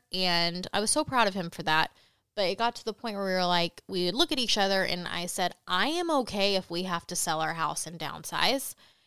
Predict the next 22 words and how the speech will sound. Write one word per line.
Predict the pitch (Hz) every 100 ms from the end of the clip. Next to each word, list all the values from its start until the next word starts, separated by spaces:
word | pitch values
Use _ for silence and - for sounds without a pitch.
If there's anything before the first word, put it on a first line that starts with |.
| _ _
You | 190 208 311
just | 330 311
need | 262
to | 208
find | - 202 180
something | - 190 175 165
that | 165
makes | 165 160 -
you | 170
happy, | 165 139 - 139 -
because | 190 214
you | 240
can't | - 262 285 -
come | - 240 220
home | 208 190 196 208
and | 190 185
be | 196
at | 170
night | 175 170 180 190
when | 185
we're | 175
talking, | 202 185 190